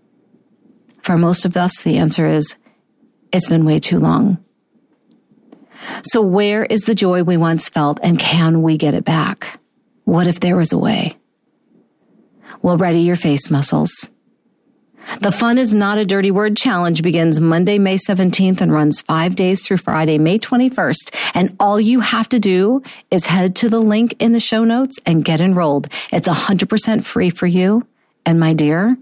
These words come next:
I can't wait to prove to you that fun is not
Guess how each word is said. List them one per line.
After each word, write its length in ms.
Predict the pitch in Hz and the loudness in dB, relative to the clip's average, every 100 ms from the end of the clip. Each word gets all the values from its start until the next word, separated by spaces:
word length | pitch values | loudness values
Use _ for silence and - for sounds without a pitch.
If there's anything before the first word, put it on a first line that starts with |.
| _ - - - | _ -20 -20 -4
I 100 | 156 | -2
can't 240 | 147 165 151 | 0 0 2
wait 200 | 175 180 | 0 -2
to 80 | |
prove 360 | - - 202 190 | -4 -2 -2 0
to 120 | - | 0
you 320 | 147 139 - - - _ _ _ _ _ | 2 2 0 -4 -10 _ _ _ _ _
that 200 | 160 165 | -4 -4
fun 640 | - - - 180 147 65 156 - _ _ _ _ _ _ - | -4 -4 -2 0 2 0 -2 -4 _ _ _ _ _ _ -4
is 180 | 165 160 | 0 2
not 500 | 160 165 190 208 | 2 0 -2 -4